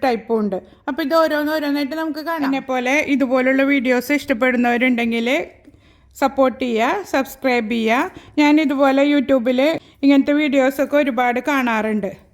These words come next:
നമ്മൾ പെണ്ണുങ്ങൾക്ക് സ്വതവേ ഇങ്ങനെ തുണികൾ, പാത്രങ്ങൾ, ഇതൊക്കെ ഒരുപാട് ഇഷ്ടമുള്ളവരായിരിക്കും. ഇതൊരു മെറൂൺ കളറാണ്. അതിൻ്റെ ഫ്രണ്ടിൽ ഗോൾഡൻ്റെ ദാ ഇതുപോലത്തെ നല്ല വർക്ക് വന്നിട്ടുണ്ട്. ഇത് കോഴിക്കോട് നിന്ന്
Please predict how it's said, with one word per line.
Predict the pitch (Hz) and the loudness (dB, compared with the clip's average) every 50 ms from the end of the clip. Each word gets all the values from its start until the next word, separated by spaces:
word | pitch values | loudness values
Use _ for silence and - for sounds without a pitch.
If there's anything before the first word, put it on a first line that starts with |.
| _ - - - - - - _ - - | _ -20 -20 -20 -20 -20 -20 _ -4 0
നമ്മൾ | 262 262 269 277 269 | 2 4 4 4 2
പെണ്ണുങ്ങൾക്ക് | 320 311 302 302 285 277 269 254 294 269 | 2 2 2 4 2 2 2 0 -2 -2
സ്വതവേ | - 311 262 285 277 277 285 277 285 311 | -2 -2 0 0 0 0 2 0 0 0
ഇങ്ങനെ | 302 294 277 269 285 277 294 | 2 2 2 2 0 0 0
തുണികൾ, | 311 302 285 285 254 269 262 262 262 262 269 277 277 277 - | 2 2 2 2 2 0 0 0 0 -2 -2 -2 -4 -4 -4
പാത്രങ്ങൾ, | 294 285 277 277 - 277 269 262 262 262 269 269 269 | -4 -4 -4 -4 -2 -2 0 0 0 0 0 -2 -2
ഇതൊക്കെ | 226 269 277 277 294 294 311 349 370 - - - - - - - - 302 | -2 -4 -4 -2 -2 -4 -4 -4 -6 -10 -18 -20 -20 -20 -14 -6 -4 -2
ഒരുപാട് | 311 269 285 277 277 254 294 | -2 0 0 -2 -2 -2 -4
ഇഷ്ടമുള്ളവരായിരിക്കും. | 294 - - 285 254 262 254 247 247 247 247 233 226 214 214 208 - 190 - - _ - - _ _ _ _ _ _ _ _ _ _ _ - - 277 | -4 -4 -2 0 0 2 2 0 2 2 0 0 0 -2 -4 -6 -8 -10 -10 -10 _ -20 -20 _ _ _ _ _ _ _ _ _ _ _ -4 -4 -2
ഇതൊരു | 233 302 302 302 247 311 320 339 349 330 294 - - - - _ _ _ _ _ _ - 254 | 0 2 0 2 2 0 0 2 2 0 0 -2 -4 -8 -16 _ _ _ _ _ _ -8 -4
മെറൂൺ | 269 294 285 294 294 294 302 294 | -2 0 2 2 2 2 2 0
കളറാണ്. | 311 302 285 269 254 247 240 247 262 302 330 320 | 0 0 0 0 0 0 -2 0 0 0 0 0
അതിൻ്റെ | 262 262 254 254 277 269 - | -2 -2 0 0 0 0 0
ഫ്രണ്ടിൽ | 311 302 285 277 262 254 247 240 285 330 302 269 277 | 2 4 4 4 4 2 2 0 0 0 0 0 0
ഗോൾഡൻ്റെ | 302 285 269 269 254 214 247 247 247 233 254 269 349 403 - - - - _ _ _ _ - - | 2 2 2 0 0 -2 -2 -2 -2 -2 -2 -2 -2 -4 -6 -10 -20 -20 _ _ _ _ -6 -4
ദാ | 269 247 226 - - 277 | -4 -4 -4 -4 -6 -4
ഇതുപോലത്തെ | 262 220 254 226 254 247 240 220 220 - 277 320 381 381 - _ _ - 269 262 | -2 -2 -2 -2 -2 -4 -4 -6 -6 -6 -6 -6 -6 -8 -12 _ _ -10 -6 -4
നല്ല | 269 262 254 254 254 254 269 | -4 -2 -2 -4 -2 -2 0
വർക്ക് | 277 269 277 277 - - 277 269 | 0 -2 -2 -4 -2 0 0 0
വന്നിട്ടുണ്ട്. | 262 247 240 226 - 240 233 233 240 269 349 - - - - _ - _ _ _ - 302 | 0 0 -4 -4 -4 -4 -2 -2 -2 -2 -2 -4 -6 -16 -20 _ -20 _ _ _ -6 -4
ഇത് | 285 330 349 392 403 349 - | 0 2 2 2 0 0 0
കോഴിക്കോട് | 339 339 330 311 285 285 294 277 269 269 262 | 2 2 2 0 0 0 2 2 2 2 2
നിന്ന് | 262 277 | 2 2